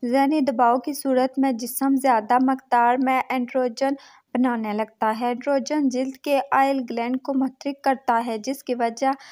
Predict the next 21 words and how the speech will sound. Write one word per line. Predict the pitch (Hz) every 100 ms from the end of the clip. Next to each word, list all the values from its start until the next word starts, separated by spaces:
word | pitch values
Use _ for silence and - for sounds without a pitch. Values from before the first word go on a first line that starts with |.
| - - 262
से | 269 285
दाने | 226 240 220 240
निकल | 262 254 220 226
आते | 214 214 226
हैं। | 233
आपकी | 226 214 _ 240
जहनी | 214 254 269 285
दबाव | 262 233 233 247 262
आप | 254 254 302
कम | 285 269
से | 277
कम | 277 240 233
लें। | 226 214 214
जहनी | 240 254 277
दबाव | 247 240 233
से | 262 - 262 240
आपकी | 247 240 _ 269 233
जिल्द | 226 269 269
खराब | 262 226 220 247
होती | 240 -
है, | 233